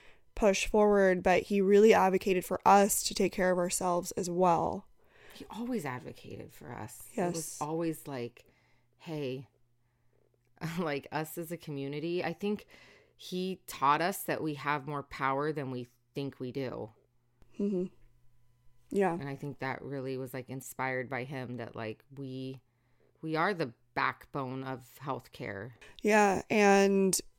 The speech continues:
Speaker 1: I do love, too, how open he was throughout his, his journey. 'Cause I think, you know, when you're going through those things, uh, speaking as someone who,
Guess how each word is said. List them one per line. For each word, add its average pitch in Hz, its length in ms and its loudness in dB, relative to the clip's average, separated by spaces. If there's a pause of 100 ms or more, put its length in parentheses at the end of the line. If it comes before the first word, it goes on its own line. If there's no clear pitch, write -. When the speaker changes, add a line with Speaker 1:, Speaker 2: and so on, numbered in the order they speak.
(340)
Speaker 1:
I 208 160 8
do 233 220 6
love, 202 200 8
too, 196 500 6
how 220 280 4
open 185 340 4
he 190 140 4
was 180 260 4
throughout 180 360 2
his, 180 400 -2 (100)
his 190 240 -2
journey. 202 280 4
'Cause - 120 0
I 196 80 4
think, 285 260 4 (280)
you 220 120 2
know, 202 100 8
when 208 120 4
you're 285 100 6
going 220 300 6
through 226 140 2
those 190 220 2
things, 185 380 2 (640)
uh, 202 120 4 (180)
speaking 277 360 6
as 208 280 8
someone 202 440 4
who, 185 520 4